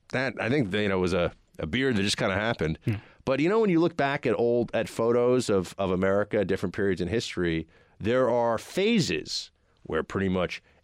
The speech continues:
Speaker 1: everybody has a mustache, and then everybody has a beard. And, you know, you, it really is, it is, like, a fashion-driven thing. It's funny, I mean, if you go to, uh, some country in the Middle East, for example, they, everybody will have the same kind of mustache.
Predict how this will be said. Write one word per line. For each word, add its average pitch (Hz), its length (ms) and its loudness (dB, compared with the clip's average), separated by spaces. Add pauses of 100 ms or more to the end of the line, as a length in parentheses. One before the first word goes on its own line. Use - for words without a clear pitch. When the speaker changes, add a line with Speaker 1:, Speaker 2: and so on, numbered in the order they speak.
(160)
Speaker 1:
everybody 90 760 0
has 131 180 0
a 175 60 0
mustache, 143 880 -2 (260)
and 80 140 -8
then 73 160 -6
everybody 90 840 0
has 160 200 2
a 190 80 2
beard. 180 540 2
And, 101 120 4
you 151 80 2
know, 131 60 2
you, 123 400 2
it 117 80 -2
really 151 300 2
is, 127 260 0
it 120 120 0
is, 143 220 2
like, 120 160 0
a 98 80 0
fashion-driven 104 800 0
thing. 92 440 0 (440)
It's - 140 -4
funny, 226 180 0
I - 20 2
mean, 110 180 2
if 98 80 0
you 110 80 0
go 117 180 4
to, 104 240 4
uh, 92 100 4
some 110 220 0
country 101 240 -2
in 95 80 2
the 95 40 2
Middle 95 140 2
East, 135 140 0
for 87 80 -2
example, 80 340 -2
they, 82 120 0
everybody 143 380 0
will 127 60 2
have 123 140 0
the 107 60 -2
same 117 200 0
kind 107 160 0
of 104 60 0
mustache. - 520 -8